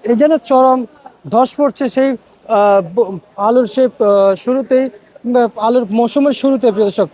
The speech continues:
এবং ব্যবসায়ীকে জানিয়েছেন সরকারি রেট থাকলেও কিন্তু সে রেটে বিক্রি হচ্ছে না এবং চাহিদা অনুযায়ী মার্কেটে চলছে আলু বিক্রি।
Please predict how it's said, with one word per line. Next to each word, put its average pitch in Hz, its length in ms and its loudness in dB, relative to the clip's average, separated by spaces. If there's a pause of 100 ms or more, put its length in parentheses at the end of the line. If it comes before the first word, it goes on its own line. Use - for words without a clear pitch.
(420)
এবং 285 240 0 (420)
ব্যবসায়ীকে 269 420 -2
জানিয়েছেন 302 500 0 (260)
সরকারি 285 480 2
রেট 294 160 2
থাকলেও 294 280 -2
কিন্তু 302 200 -4
সে 294 140 -2
রেটে 285 180 0
বিক্রি 262 280 -4
হচ্ছে 269 200 -2
না 320 220 0 (460)
এবং 262 220 0
চাহিদা 285 360 2
অনুযায়ী 277 320 2
মার্কেটে 254 400 -2
চলছে 247 360 0
আলু 220 300 2
বিক্রি। 180 400 -2